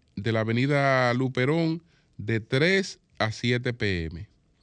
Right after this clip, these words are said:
Entonces, eh, esto, esto es también,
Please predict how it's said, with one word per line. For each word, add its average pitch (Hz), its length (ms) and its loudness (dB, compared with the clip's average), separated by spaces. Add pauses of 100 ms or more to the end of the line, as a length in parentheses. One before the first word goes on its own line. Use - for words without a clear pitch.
(540)
Entonces, 120 1600 -2 (500)
eh, 107 400 2
esto, 120 1000 2 (800)
esto 131 420 2
es 139 240 0
también, 123 1120 2